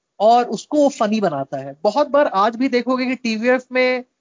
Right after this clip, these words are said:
सिर्फ साउंड डबिंग करके वीडियोज़ के ऊपर वो लोग डाल देता है, क्योंकि that is their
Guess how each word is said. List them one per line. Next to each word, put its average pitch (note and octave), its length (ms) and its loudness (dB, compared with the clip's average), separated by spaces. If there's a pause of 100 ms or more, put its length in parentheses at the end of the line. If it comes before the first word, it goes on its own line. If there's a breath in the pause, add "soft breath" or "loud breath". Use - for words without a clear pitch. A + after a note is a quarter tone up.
(500)
सिर्फ C#4+ 360 0
साउंड A#3+ 400 -2
डबिंग A#3+ 300 -2
करके A#3+ 280 0
वीडियोज़ A3 500 0
के B3 60 -2
ऊपर A3+ 240 0
वो A3 60 4
लोग A3 180 0
डाल F3 220 2
देता D3+ 220 -2
है, D3+ 80 -2
क्योंकि C#4 540 -8 (520)
that G#3+ 220 0
is E4 180 -2
their E4+ 200 2